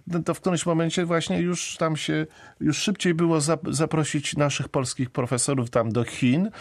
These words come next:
żeby oni tam uczyli, niż żeby Chińczycy przyjeżdżali tutaj.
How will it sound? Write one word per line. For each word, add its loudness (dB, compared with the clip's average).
żeby 0
oni 2
tam 2
uczyli, 2
niż 2
żeby 2
Chińczycy -2
przyjeżdżali 0
tutaj. -2